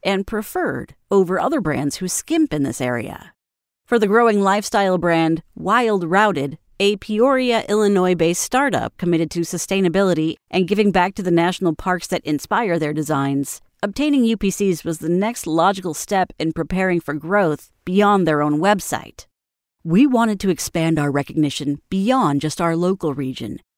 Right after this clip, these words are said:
and find a way to break through with wholesalers and national retailers, said Diana Ingles, co-founder of Wild Routed. "We learned that the best way to do that was to give customers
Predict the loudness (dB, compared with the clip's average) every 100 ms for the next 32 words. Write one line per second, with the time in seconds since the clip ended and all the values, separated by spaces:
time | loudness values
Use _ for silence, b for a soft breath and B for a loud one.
0 | -2 0 2 4 2 2 -2 -2 -2 -2
1 | -2 -2 0 0 0 -2 -2 -2 -2 0
2 | -2 -4 -4 -2 2 0 0 0 0 0
3 | -4 -2 -2 -2 -6 -8 -12 -14 _ _
4 | -2 0 2 2 4 2 2 2 2 -2
5 | -6 -12 -12 _ _ 0 2 2 2 0
6 | -2 0 2 2 2 0 -2 -2 -4 -10
7 | -16 _ _ 2 4 6 4 4 4 2
8 | 0 -2 -2 -2 0 0 0 0 0 0
9 | -2 -4 -4 -4 -2 -4 -2 -4 -4 -4
10 | 0 2 2 0